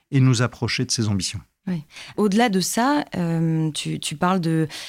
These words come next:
Speaker 2: euh, livrer en train, par exemple. À ce moment-là, tu casses complètement les codes de la surconsommation ou en tout cas du, euh, tout avoir, euh,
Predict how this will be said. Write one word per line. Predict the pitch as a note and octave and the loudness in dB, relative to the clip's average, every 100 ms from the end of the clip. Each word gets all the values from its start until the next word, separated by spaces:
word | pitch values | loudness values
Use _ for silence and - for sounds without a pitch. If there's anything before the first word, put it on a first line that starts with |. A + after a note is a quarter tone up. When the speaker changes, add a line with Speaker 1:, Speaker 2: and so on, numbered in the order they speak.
| - - | -16 -8
Speaker 2:
euh, | D#3 D3+ D3+ | -4 -2 0
livrer | D#3 G3 G3 F#3+ G3+ G3 | 2 4 4 4 2 2
en | E3 | 0
train, | D3+ - A#3 | 0 2 2
par | C4 F3 | 2 0
exemple. | E3 E3 C4 - - - - _ | 0 2 0 -2 -14 -20 -20 _
À | - | -2
ce | F#3+ | 2
moment-là, | F#3+ A#3 | 4 4
tu | A#3 E3+ | 2 -4
casses | - A#3 G3 - | 0 0 0 -4
complètement | - F3 F#3 F#3+ G3+ | -4 -2 0 2 2
les | F3+ | 2
codes | - G#3+ G3 E3 | 2 2 2 2
de | D#3+ E3 E3+ | 2 2 2
la | D#3+ | 2
surconsommation | C#3+ E3+ F3+ E3+ F3 D#3 - G3+ G3 | -2 -2 -2 0 0 2 2 2 4
ou | |
en | D#3+ | 2
tout | D3 D#3 | -2 -4
cas | F3+ | -2
du, | F3 D3+ D#3+ | -2 -4 -4
euh, | C#3+ | -4
tout | D3 F3+ | -4 -2
avoir, | F#3 E3+ E3 F3+ F3 | 0 2 2 2 0
euh, | D3 | -2